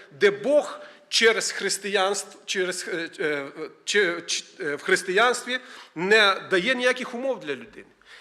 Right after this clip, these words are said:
Є певні умови у слідуванні за Ісусом Христом. І одна із цих умов, вона <coughs> зректися себе. Одна із цих умов. І ми прочитали на початку цей текст. Відмовитися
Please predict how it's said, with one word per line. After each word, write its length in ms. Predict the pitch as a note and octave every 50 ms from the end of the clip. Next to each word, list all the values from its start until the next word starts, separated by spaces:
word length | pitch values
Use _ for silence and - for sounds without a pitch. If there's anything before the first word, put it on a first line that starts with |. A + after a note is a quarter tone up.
| -
Є 260 | C3+ B2 C3 G3 A3
певні 440 | G#3+ - A3 A#3 C4 B3+ B3 B3 B3
умови 600 | B3+ B3+ A3 A#3 B3+ C#4+ E4 F#4 F4+ D4 A#3 G3+
у 100 | G3+ G#3+
слідуванні 600 | - - - B3 B3 B3 F#3 F#3 F#3+ G3 G3+ G3
за 120 | D#3+ G3+ G#3+
Ісусом 420 | G#3 - - A#3+ - - G#3+ F#3+
Христом. 440 | - G#3+ A3 - - A#3 A3 F3+ E3+
І 40 | F3+
одна 400 | G3+ G3 F#3 F#3 C4 D#4+ D#4+ C#4
із 120 | A3 -
цих 260 | - - C4+ A3+ -
умов, 440 | A#3 A3+ B3 D4+ D#4 D4 A3 F3+ - - - - -
вона 640 | D#3 E3+ G3+ A3+ B3+ C#4 D4 C#4 C#4+ - - - - - - - _ _ _ _ - - - - - - C5 D#4+ D4 - -
<coughs> 340 | - - - - D#4+ - - - - - _ _ _ _ _ _ _ _ _ _ _ _ - _ - - - - - - - -
зректися 800 | - D3 - - G3+ G3+ G#3 G3+ - - - C4 B3+ B3+ - B3
себе. 560 | - - - C4+ B3+ A#3 F#3+ D#3 - - - - - _ _ _ _ _ _ _ -
Одна 420 | E3 E3 - C3 F3+ G#3+ A3+ A3+
із 120 | A3 -
цих 200 | - - G3+ -
умов. 260 | A3+ A#3 A#3+ A3+ E3+ E3+
І 40 |
ми 120 | E3+ F3+ F3
прочитали 500 | F3+ G3+ F#3+ - G3+ G3+ A3 A3+ A3 G#3+
на 100 | G#3+ G3+
початку 460 | G#3 G3+ - A3 G#3+ G#3 - - F#3+
цей 200 | - - G3 F#3
текст. 540 | F#3 G#3 F3+ C#3+ - - - - - - - _ _ _ _ _ _ _ _ _ _ _ _ - - - - - -
Відмовитися 1300 | E3+ G3+ A#3 A#3+ A#3 A3+ A3 A3 A3 C4 D4 D#4+ E4 D#4 C4+ A#3+ G3 G3+ - D#3 - - - C#3 B2 A2+